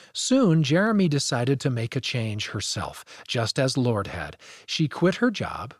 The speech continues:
which would give her time to go to church. She attended for the first time in June twenty nineteen and immediately could tell there was something good about it. She says,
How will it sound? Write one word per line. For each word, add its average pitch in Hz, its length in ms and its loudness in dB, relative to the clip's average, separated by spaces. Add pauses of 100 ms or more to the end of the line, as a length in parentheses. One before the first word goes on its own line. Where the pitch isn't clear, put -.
which 131 220 -2
would 135 100 -2
give 139 200 4
her 160 120 2
time 113 300 -2
to 120 100 -6
go 98 220 -4
to - 140 -10
church. - 480 -10 (480)
She 151 240 2
attended 190 420 2
for 131 140 0
the 110 80 -2
first - 340 0
time 107 320 -2
in 110 140 -4
June 156 320 2
twenty 151 280 0
nineteen 117 580 -4 (360)
and 156 160 2
immediately 156 640 2
could 123 180 -6
tell 104 320 -4
there 98 140 -6
was 107 160 -6
something 117 380 -4
good 123 160 -2
about 82 320 -8
it. - 120 -20 (540)
She - 160 0
says, 151 500 0